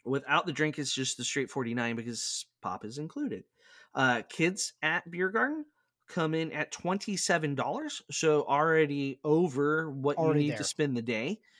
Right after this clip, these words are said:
Speaker 2: Yep.
Speaker 1: Um, so that eight dollar forty-nine cent chicken strip is just on the house,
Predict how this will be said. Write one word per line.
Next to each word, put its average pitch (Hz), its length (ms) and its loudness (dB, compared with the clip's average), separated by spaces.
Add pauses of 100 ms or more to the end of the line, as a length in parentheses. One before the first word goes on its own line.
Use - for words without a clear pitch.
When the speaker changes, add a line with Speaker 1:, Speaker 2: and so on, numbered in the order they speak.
(220)
Speaker 2:
Yep. 123 80 -2
Speaker 1:
Um, 120 340 0
so - 220 4
that 131 340 0 (380)
eight 139 260 0
dollar 127 640 0 (200)
forty-nine 120 560 -4
cent - 260 -6
chicken 127 300 -6
strip 107 360 -6
is 98 140 -6
just - 160 -6
on 110 160 -4
the 95 60 -6
house, 98 440 -6